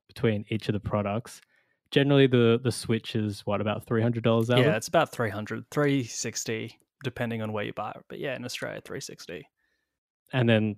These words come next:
Speaker 1: the upgraded PlayStation five and the Xbox X,
Speaker 2: Close to a thousand.
Speaker 1: they're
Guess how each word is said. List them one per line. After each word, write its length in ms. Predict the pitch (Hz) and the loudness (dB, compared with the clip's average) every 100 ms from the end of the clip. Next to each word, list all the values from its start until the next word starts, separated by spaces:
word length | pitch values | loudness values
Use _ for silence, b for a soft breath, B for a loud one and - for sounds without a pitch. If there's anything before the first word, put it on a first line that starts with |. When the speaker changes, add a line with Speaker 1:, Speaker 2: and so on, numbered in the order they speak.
| _ | _
Speaker 1:
the 280 | - 113 107 - - | 0 0 0 -6 -2
upgraded 600 | 117 - 120 107 104 98 | -2 0 0 2 0 -2
PlayStation 920 | - 107 104 - 101 98 - 104 98 | -2 0 -2 -2 -4 -4 -4 -4 -4
five 640 | 95 - 104 98 98 98 98 | -8 -2 0 0 -2 -6 -8
and 220 | 98 95 | -10 -8
the 400 | 98 98 101 - _ _ - | -6 -6 -6 -10 _ _ -6
Xbox 580 | 117 - - 107 101 - - - - _ - | -6 -6 -6 -6 -6 -12 -20 -20 -20 _ -10
X, 160 | 104 | -8
Speaker 2:
Close 240 | 98 139 113 | 0 0 0
to 80 | 117 | -2
a 20 | |
thousand. 480 | - 104 - - - | -4 -6 -6 -10 -6
Speaker 1:
they're 420 | - 107 104 101 | -2 0 0 -2